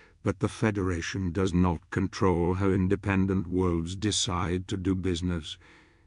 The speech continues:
As a matter of morality, I would certainly have to agree with your assertion that the extraction needs to stop, and I would like to add that there must be a negotiation in how the resources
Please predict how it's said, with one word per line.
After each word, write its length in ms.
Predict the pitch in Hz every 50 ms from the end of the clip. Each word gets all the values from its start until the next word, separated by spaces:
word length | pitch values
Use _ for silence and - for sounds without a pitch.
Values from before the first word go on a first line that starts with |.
| _ -
As 180 | - 101 107 101
a 60 | 98
matter 460 | 90 92 95 98 95 - - 92 87 90
of 80 | 92
morality, 800 | 90 87 95 101 98 98 95 92 92 92 90 - 95 87 90 87 - - - - - _ -
I 100 | 101 107
would 200 | 104 117 113 98
certainly 580 | - - - 117 104 - - 98 98 92 104 95
have 160 | 95 95 92 -
to 160 | - 95 90
agree 420 | 92 92 85 92 98 92 87 92
with 180 | 85 85 92 80
your 260 | 82 92 90 87 95
assertion 680 | 101 95 - - - 98 92 - - - 87 80 85 90
that 100 | 92 -
the 220 | - 98 92 92
extraction 800 | 95 92 - - - - - 95 85 - - - - 90 95 85
needs 340 | 87 87 87 95 95 - -
to 120 | - - 101
stop, 420 | - - - - 90 78 71 - - - - - - - - - _ _ -
and 160 | 107 95 90
I 80 | 98 98
would 240 | 92 92 98 92
like 280 | 98 104 101 92 92 -
to 200 | - 107 92 87
add 120 | 85 92 90
that 180 | 92 92 92
there 160 | - 98 98 104
must 420 | 104 104 101 101 101 - - 104
be 140 | 101 104 110
a 40 | 95
negotiation 1040 | 92 85 90 95 98 98 110 110 113 - - 107 98 90 90 - - - 98 92
in 120 | 90 87 87
how 160 | 80 87 101
the 120 | 95 95
resources 1080 | 92 90 90 113 117 110 107 - - - 110 104 90 87 82 - - - 80 85 85 85